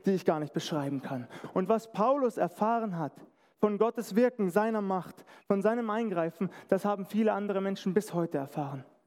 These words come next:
Sie wurden von Krankheiten geheilt, frei von Drogensucht, was auch immer. Auf unterschiedliche Weise zeigt Jesus Christus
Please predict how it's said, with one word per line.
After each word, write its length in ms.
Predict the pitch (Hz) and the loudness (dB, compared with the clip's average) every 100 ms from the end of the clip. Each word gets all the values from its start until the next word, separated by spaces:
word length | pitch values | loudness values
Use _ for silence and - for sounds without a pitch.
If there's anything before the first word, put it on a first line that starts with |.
| _ _ _ _ _ _ _ _ | _ _ _ _ _ _ _ _
Sie 100 | 175 | 2
wurden 220 | 185 214 180 | 4 0 0
von 160 | 202 | -2
Krankheiten 580 | 185 208 214 208 208 220 | 0 -2 2 0 0 0
geheilt, 420 | 190 185 214 214 - - - | 0 2 2 0 -4 -20 -4
frei 260 | 185 214 233 | 2 2 2
von 220 | 208 190 | -2 2
Drogensucht, 520 | 190 220 196 226 - - - | 2 2 0 0 -2 -16 0
was 260 | 220 226 254 | 0 2 2
auch 160 | 226 | 2
immer. 340 | 220 202 135 - - - _ _ _ _ - | 0 0 -2 -8 -20 -20 _ _ _ _ 0
Auf 200 | 196 233 | 2 2
unterschiedliche 760 | 277 277 254 262 254 240 233 | 0 2 0 0 -2 2 4
Weise 400 | 226 247 208 214 | 4 2 2 0
zeigt 400 | 220 240 254 254 | 2 2 2 2
Jesus 340 | 226 247 240 - | 0 2 -2 0
Christus 560 | 247 233 - 214 208 | 0 0 0 -2 -2